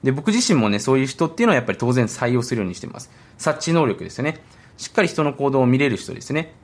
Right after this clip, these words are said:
で、それってフォーカスをしていく。で、もうちょっと言うと、他に気になってることがないような状態を作っている人っていうのは当然ビジネスでも結果が出ていきますということですね。で、その後にね、じゃあ自分のマーケティングだったりとか、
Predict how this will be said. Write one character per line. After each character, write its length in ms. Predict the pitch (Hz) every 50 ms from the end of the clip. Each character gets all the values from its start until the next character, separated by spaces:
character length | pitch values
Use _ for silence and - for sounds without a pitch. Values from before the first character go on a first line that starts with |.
| - -
で、 60 | 175
そ 120 | - -
れ 80 | 240 277
っ 20 |
て 400 | 262 - - 294 277 269 269 - - -
フ 120 | - 285
ォ 20 | 269
ー 20 |
カ 100 | - 160
ス 100 | 160 -
を 40 | 98
し 80 | - -
て 80 | -
い 40 | 90
く。 180 | - - - -
で、 100 | - 156
も 160 | 160 196 220
う 40 | 220
ち 60 | 254
ょ 20 | 240
っ 20 |
と 80 | 233 190
言 80 | 190
う 20 | 190
と、 360 | 190 240 220 143 - - - -
他 200 | - 160 185 202
に 280 | 202 196 202 202 196 -
気 100 | - -
に 120 | 175 185 185
な 120 | 185 196
っ 60 | 190
て 100 | - -
る 80 | 143 135
こ 140 | - 151 147
と 80 | -
が 120 | 147 117 95
な 180 | 98 117 139
い 80 | 151 147
よ 80 | 143 135
う 20 |
な 100 | 135 127
状 160 | 107 110 120
態 140 | 123 151 143
を 60 | 127
作 220 | 123 - - - 160
っ 20 |
て 120 | - -
い 40 | 139
る 60 | 135
人 120 | 135 - 185
っ 20 |
て 120 | 185 - 104
い 20 |
う 40 | 87
の 40 | -
は 0 |
当 220 | - - 127 139
然 160 | 139 139 131 120
ビ 80 | 117
ジ 60 | 127
ネ 80 | 120 113
ス 80 | 123 135
で 80 | 156
も 160 | 165 147 - - - - - - - - - -
結 200 | - 113 104 -
果 120 | - 92
が 80 | 92 90
出 320 | 90 90 92 - 98 101
て 80 | - 90
い 60 | -
き 100 | - -
ま 100 | 101 101
す 60 | 101
と 60 | -
い 20 | -
う 20 | -
こ 40 |
と 80 | 120 -
で 60 | -
す 80 | - -
ね。 180 | 165 165 165 - - - - - - - - - -
で、 80 | 180
そ 160 | 175 - 233
の 80 | 247 285
後 160 | 302 294 254
に 120 | 190 139 113
ね、 120 | 113 113
じ 100 | 110 120
ゃ 60 | 113
あ 100 | 104 98 -
自 160 | 123 117 123
分 120 | 117 120 120
の 80 | 113
マ 140 | 113 120 120
ー 40 | 123
ケ 100 | 123 120
テ 80 | - 117
ィ 60 | 113
ン 60 | 113
グ 60 | 110
だ 100 | 110 113
っ 60 | 110 113
た 100 | - 110
り 60 | 110
と 120 | 113 -
か、 340 | - - 220 220 147 120 -